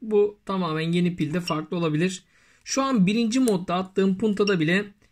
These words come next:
gayet düzgün olduğunu söyleyebilirim. Kesinlikle bakın çıkartmaya çalışıyorum ve bayağı bir zorladı.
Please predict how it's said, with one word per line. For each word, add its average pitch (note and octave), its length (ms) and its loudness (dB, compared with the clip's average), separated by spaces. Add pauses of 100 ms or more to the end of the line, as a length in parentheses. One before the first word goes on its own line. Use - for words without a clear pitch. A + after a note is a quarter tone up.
(440)
gayet B3 420 -2
düzgün A#3 300 0
olduğunu A3 340 2
söyleyebilirim. G#3 800 4 (200)
Kesinlikle G3 560 0
bakın F#3 400 0 (920)
çıkartmaya G3 460 -2
çalışıyorum F3+ 520 -2 (140)
ve E3+ 160 -4
bayağı F#3+ 380 0 (120)
bir D#3+ 280 0
zorladı. F3+ 600 2